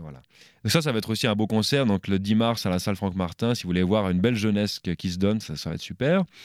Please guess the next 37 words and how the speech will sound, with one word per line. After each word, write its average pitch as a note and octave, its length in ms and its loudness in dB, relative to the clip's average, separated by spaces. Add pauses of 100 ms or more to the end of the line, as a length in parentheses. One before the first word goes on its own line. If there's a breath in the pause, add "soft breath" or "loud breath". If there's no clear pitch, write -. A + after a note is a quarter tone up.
(440 loud breath)
Et D3+ 60 4
enfin, E3 480 2
l'ensemble B2+ 520 2
Microcosme, C#3 680 0
on F#2+ 80 2
en F2+ 100 4
avait D#2 200 0
déjà G#2+ 220 0
parlé G#2 200 0
à F2 40 0
la E2+ 40 -2
première B2 260 0
émission, A2 440 2 (300 loud breath)
qui - 80 -4
est G#2 40 2
en G2 160 2
résidence C3 540 2
actuellement A2 600 0
au, D#2+ 360 -2 (340 loud breath)
à F#2 60 -4
l'église A2 300 2
de G2+ 80 4
Comzières G2+ 440 0
pour F2+ 140 0
les E2 80 2
musicales G#2 380 2
de F2 80 2
Comzières, F2 420 0
va G#2 120 4
jouer C3 160 2
le G2+ 140 4
dix-sept D3 440 0
mars C3 260 0
à F2 60 2
vingt A#2+ 220 0
heures A2+ 120 0
trente, D3+ 360 0